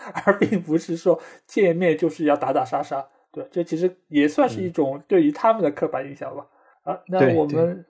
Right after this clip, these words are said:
Speaker 1: 那我们来到了球员和教练层面，而这个其实也非常有意思。第一点就是意甲联赛老干部为主，平均年龄最大，经验丰富。诶，这个好像看上去怎么也应该有点道理吧，
Speaker 2: 嗯。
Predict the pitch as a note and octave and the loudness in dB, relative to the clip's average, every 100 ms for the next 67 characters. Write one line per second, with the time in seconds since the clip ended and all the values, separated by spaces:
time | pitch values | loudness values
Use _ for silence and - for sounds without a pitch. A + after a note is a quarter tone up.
0 | - E3 E3 D3+ D3+ D#3 E3+ E3 D3+ C#3+ | -4 2 2 2 2 2 4 2 4 2
1 | - E3 G3+ G#3 G#3+ A3 C#3+ - C3 B2+ | 2 2 2 -2 2 2 2 -8 -14 -14
2 | - _ _ _ C#3+ D3+ A#3+ F#3 - F3 | -18 _ _ _ -4 0 2 2 0 -10
3 | D#3+ D3 C#3 D3 F3 E3 D3+ B2+ C3+ - | -4 -2 -2 -2 -2 -2 -2 -4 -8 -16
4 | - _ - B3 C#4 - - E3 D3 - | -20 _ -6 2 4 2 -2 -2 -2 -4
5 | C#3 - _ _ _ _ C#4 G3 C3+ B2+ | -10 -12 _ _ _ _ -2 2 0 0
6 | C3 D3 C#3+ B2+ C#3 B2+ E3+ F#3+ D3 B2 | -4 0 0 0 -2 0 0 -2 -2 -4
7 | - - - _ _ - D#3+ F3+ B3 A#3+ | -6 -12 -20 _ _ -6 -4 -2 -2 -2
8 | G#3+ C#3+ D3+ D#3 D3 F#3+ C#3+ - C3 - | -2 -2 -2 -6 0 0 2 0 -2 -4
9 | _ - A#3+ A#3 G#3 A#2+ D#3+ C#3 - C#3+ | _ -8 -6 0 -2 0 -2 -4 -8 -16
10 | - _ _ - D#3 _ _ - E4 G#3 | -18 _ _ -10 -10 _ _ 0 4 4
11 | - C#3 - F3+ D#3+ C#3 C#3+ C#3 _ - | 2 -2 -2 0 -2 -2 -6 -8 _ -2
12 | C#3 F3 A#3 C#3+ D3 D3+ C#3 D3+ D3 C#3+ | 0 2 4 2 2 2 2 4 4 4
13 | C3 B2+ A#2 A#2 | 2 0 -8 -10